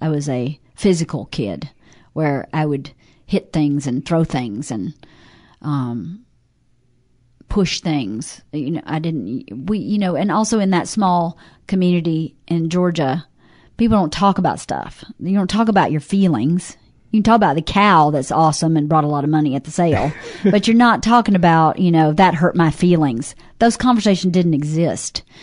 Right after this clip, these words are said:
Speaker 1: So that wasn't part of my, um, my experience of life.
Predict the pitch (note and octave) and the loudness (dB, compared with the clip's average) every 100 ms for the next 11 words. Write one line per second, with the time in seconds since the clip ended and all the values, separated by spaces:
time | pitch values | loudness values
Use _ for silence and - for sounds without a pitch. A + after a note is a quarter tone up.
0 | - - G#3+ G#3+ A#3+ A3+ A#3+ B3 G3 - | -20 -6 -2 2 2 4 4 4 0 0
1 | G3 F#3 E3 E3+ D#3 D3+ D3+ C#3 D3 C3+ | 2 2 0 0 0 0 0 -2 -2 -4
2 | C#3+ D#3 E3+ _ _ _ _ _ _ _ | -6 -8 -12 _ _ _ _ _ _ _
3 | _ _ _ _ _ D#3+ C#3 C#3+ C3 C3 | _ _ _ _ _ -8 -6 -10 -12 -14
4 | A2 - - E3 - - F#3 A#3 D3+ A#2+ | -16 -18 -12 -10 -8 -4 0 2 0 -2
5 | D#3 D#3 F#3+ C4 - - - | -4 -2 0 0 0 -6 -12